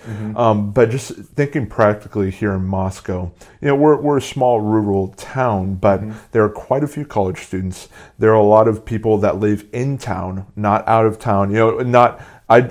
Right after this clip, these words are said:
Speaker 2: I don't know a ton of farmers. I mean, I,
Speaker 1: Yeah.
Speaker 2: I'm aware of plenty of them, right? I know
Speaker 1: Mm-hmm.
Speaker 2: that some attend the church that I go to and some attend the church you go to.
Speaker 1: Yeah.
Speaker 2: Um, but uh, how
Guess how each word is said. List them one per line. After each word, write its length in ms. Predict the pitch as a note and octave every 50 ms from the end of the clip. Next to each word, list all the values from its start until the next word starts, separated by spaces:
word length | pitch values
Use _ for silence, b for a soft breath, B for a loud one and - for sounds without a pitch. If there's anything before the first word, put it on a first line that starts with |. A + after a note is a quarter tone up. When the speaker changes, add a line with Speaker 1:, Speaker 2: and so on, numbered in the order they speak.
| - -
Speaker 2:
I 120 | - A2+ A2+
don't 400 | A2+ G#2 G#2 A#2 A2+ A2+ A2 A2+
know 280 | G#2+ G#2+ G#2 G#2 G2
a 120 | - G2 G2
ton 340 | - - - - D#3 G3 C3+
of 80 | G#2
farmers. 600 | - - - F2 - - C2+ F2 G#2+ - - - - -
I 80 | A2
mean, 120 | G#2+ G#2+ G#2
I, 60 | G2+ G#2
Speaker 1:
Yeah. 220 | G#2+ G#2 F2+ D#2 -
Speaker 2:
I'm 140 | A2 G#2+
aware 380 | G#2+ G2+ G2+ G#2 A2 A#2 A2+ G#2+
of 220 | G2+ F#2+ F#2+ - -
plenty 340 | - - A2+ G#2 G2+ G2+ -
of 160 | - - -
them, 300 | - C#2 D#2+ F#2+ F#2+ F#2+
right? 240 | - G#2 G2 F#2+ F#2+
I 100 | - G#2
know 200 | G#2 G#2 G#2 G2+
Speaker 1:
Mm-hmm. 100 | G2+ G2+ G2+
Speaker 2:
that 140 | - - -
some 220 | - A#2 G2+ G2
attend 460 | G2 F#2+ - G2+ G2 F#2+ F#2+ F#2+ F#2+
the 80 | G2 G2+
church 320 | - - G#2 F#2+ - -
that 80 | F#2+ F2+
I 40 | F2
go 200 | E2 F#2 F2 E2
to 240 | - - F#2 F2+
and 100 | F2+ F2
some 160 | - - F#2 F2+
attend 280 | F2 - - F#2+ F2+ F#2
the 60 | E2+
church 280 | - - F#2 - -
you 80 | G2+ F#2+
go 160 | F#2 F#2+ F#2+
to. 240 | - - F2 - - B B B B B B B A2
Speaker 1:
Yeah. 140 | G#2+ F#2 E2 B B -
Speaker 2:
Um, 400 | A#2+ A2+ G#2+ G#2 G2+ F#2+ F2+ - - _ _ _ _ _ _ _ _ _ _ - - - -
but 360 | C3 A2 A#2+ A#2 G#2+ - - - b b b b b b b b b _ _ _ _ _ _ _ _ _ _ -
uh, 260 | A2+ G#2+ - - - - _ _ _ _ _ _ _ _ _ _ b b b b b b _ -
how 640 | - - C3 C3 B2+ D3 D#3 D#3+ E3 D#3 - -